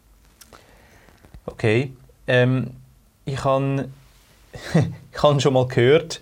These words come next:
vielleicht kannst du das bestätigen, der Mensch orientiert sich immer an einem Gesicht. Und ich han schon mal gehört, ich,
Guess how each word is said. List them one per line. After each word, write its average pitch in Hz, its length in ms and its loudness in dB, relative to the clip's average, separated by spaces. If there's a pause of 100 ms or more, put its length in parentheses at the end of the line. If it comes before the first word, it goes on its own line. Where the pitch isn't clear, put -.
(300)
vielleicht 123 220 -4
kannst 135 180 2
du 143 40 0
das 127 260 2
bestätigen, 147 920 0
der 120 80 0
Mensch 160 480 0 (560)
orientiert 135 580 0
sich - 140 -6
immer 135 200 -2
an 120 100 0
einem 110 120 -2
Gesicht. - 560 -8 (1700)
Und 123 340 0
ich 127 80 -4
han 135 120 -2
schon 131 120 -2
mal 127 100 -2
gehört, 151 440 0
ich, 135 100 -2